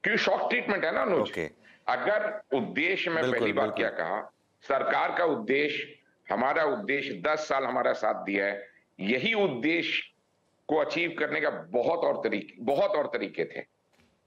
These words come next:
Speaker 1: There were soft landings on the way। But आप मिलते बताते,
Speaker 2: ओके।
Speaker 1: मतलब कुछ तो हमारे ऊपर भरोसा करते ना कि हम भी आपको वही देंगे जो आप चाहते हैं, जरा सा साथ मिलके
Speaker 2: हम्म।
Speaker 1: इसका solution बना लेते। तो दर्द
Speaker 2: तो
Speaker 1: इतना ही
Speaker 2: आपको,
Speaker 1: है, और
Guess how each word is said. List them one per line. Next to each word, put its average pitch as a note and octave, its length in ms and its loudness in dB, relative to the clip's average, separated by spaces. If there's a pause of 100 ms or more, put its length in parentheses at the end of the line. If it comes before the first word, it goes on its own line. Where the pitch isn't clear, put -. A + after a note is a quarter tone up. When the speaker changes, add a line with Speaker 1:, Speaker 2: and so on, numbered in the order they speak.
(260)
Speaker 1:
There E3 220 4
were F3+ 220 0
soft - 200 2
landings C#3 540 2
on - 20 2
the A2+ 160 4
way। G#2+ 140 2 (1160)
But F3 100 0 (140)
आप C#3+ 220 0
मिलते C3 400 0
बताते, D3+ 600 0
Speaker 2:
ओके। - 20 0
Speaker 1:
मतलब D#3 400 -2
कुछ D#3+ 300 -2
तो F#3 320 0 (100)
हमारे C3 300 0
ऊपर D#3 180 0
भरोसा A#2+ 340 2
करते C#3+ 260 -2
ना F3+ 120 -2
कि C#3 100 0
हम C3+ 140 -2
भी E3 100 0
आपको D#3 380 0 (260)
वही E3 280 2
देंगे F#3+ 360 0
जो F3 120 2
आप D#3+ 200 0
चाहते C3 300 0
हैं, - 220 -2 (380)
जरा F3+ 320 2
सा F#3 440 0 (200)
साथ D3 360 -2
मिलके F3+ 280 0
Speaker 2:
हम्म। - 180 -4
Speaker 1:
इसका D#3+ 280 0
solution D#3 420 0
बना C3 180 2
लेते। A#2+ 280 -2 (1200)
तो E3 80 2
दर्द D#3+ 240 0
Speaker 2:
तो G3 60 0
Speaker 1:
इतना E3+ 300 0
ही E3 60 -2
Speaker 2:
आपको, E3+ 140 0
Speaker 1:
है, G#3 100 4
और - 40 -6